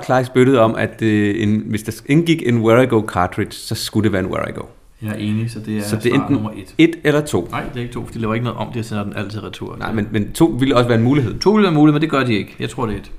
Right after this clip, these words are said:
Speaker 1: Jeg tror også, det er et, for jeg tror, man skal, kasseejer skal jo trods alt også lige, øh, vide, at den bliver lavet om, jo.
Speaker 2: Det er jo faktisk sådan også, at ka-, at den her kasse, der bliver sendt til frigivelse, det er jo faktisk, øh, cash-ejers ejendom på en eller anden måde. Deres, deres, øh, jeg vil sige virtuelle ejendom. Det er jo faktisk deres værk på en eller anden måde.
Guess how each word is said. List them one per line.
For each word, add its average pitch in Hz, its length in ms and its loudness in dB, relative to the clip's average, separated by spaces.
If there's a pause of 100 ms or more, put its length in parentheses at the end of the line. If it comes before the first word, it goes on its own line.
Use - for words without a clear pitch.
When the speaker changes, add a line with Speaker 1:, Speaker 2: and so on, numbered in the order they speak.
(100)
Speaker 1:
Jeg 131 140 0
tror 135 160 -4
også, 107 180 -4
det 101 100 -2
er 98 40 2
et, 92 140 -2
for 110 60 0
jeg 104 120 2
tror, 107 180 -2
man 104 100 -2
skal, 95 540 -4 (100)
kasseejer 110 420 2
skal 95 160 -6
jo 92 140 -2
trods - 240 -10
alt 104 160 -2
også 95 200 -6
lige, 101 320 0
øh, 87 140 -4
vide, 104 180 -2
at - 100 -4
den 90 120 -4
bliver 90 140 -6
lavet 87 160 -4
om, 90 180 -4
jo. 90 100 -8 (240)
Speaker 2:
Det 131 80 0
er 120 40 4
jo 120 100 4
faktisk 123 280 0
sådan 120 180 -2
også, 110 220 -2
at - 220 -6
ka-, - 120 -8
at 110 240 -4
den 123 120 -2
her 135 120 0
kasse, 123 320 -2
der 131 60 -6
bliver 127 120 -2
sendt 110 140 -2
til 107 100 -8
frigivelse, 123 400 0
det 113 80 -2
er 123 40 2
jo 127 60 2
faktisk, 120 460 -4
øh, 107 160 -2
cash-ejers 113 720 -2 (240)
ejendom 117 440 0
på 107 80 -12
en 110 40 -4
eller 101 140 -4
anden 104 120 -4
måde. 101 120 -6
Deres, 107 220 -6
deres, 107 420 -6
øh, 113 80 -4 (880)
jeg 110 80 2
vil 113 80 2
sige 120 160 0
virtuelle 120 400 2
ejendom. 104 280 0
Det 110 80 -6
er 120 60 -2
jo 110 40 -4
faktisk 123 220 -2
deres 120 300 0
værk 113 360 -2
på 127 60 -2
en 110 40 4
eller 95 120 -4
anden 98 160 -6
måde. 104 180 -8